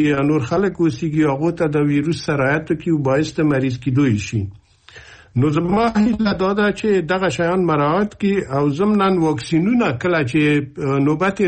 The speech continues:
رسېږي، باید خپل ماشومان په وخت سره واکسین شي. اه، دا هم کیدای شي مقاومت د ماشومانو جګ بوزي. او بل ورور ویلی چې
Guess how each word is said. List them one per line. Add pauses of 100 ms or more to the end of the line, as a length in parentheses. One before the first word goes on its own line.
رسېږي،
باید
خپل (140)
ماشومان
په
وخت
سره
واکسین
شي.
اه،
دا
هم
کیدای
شي
مقاومت
د
ماشومانو
جګ (100)
بوزي. (840)
او
بل
ورور
ویلی
چې